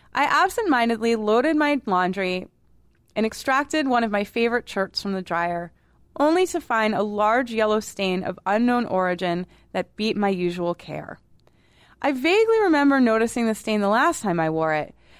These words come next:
but I think I was high, so I don't know how I got it. What's a boy to do?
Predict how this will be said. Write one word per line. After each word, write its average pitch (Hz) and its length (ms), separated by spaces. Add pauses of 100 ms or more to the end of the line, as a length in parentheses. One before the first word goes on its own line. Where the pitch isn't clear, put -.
(160)
but 240 120
I 262 140
think 359 260
I 403 100
was 262 200
high, 226 760
so 226 400 (160)
I 233 300 (140)
don't 262 260
know 285 180
how 269 220
I 262 100
got 294 300
it. 101 200 (540)
What's 302 260
a 415 60
boy 294 300
to 349 100
do? 254 460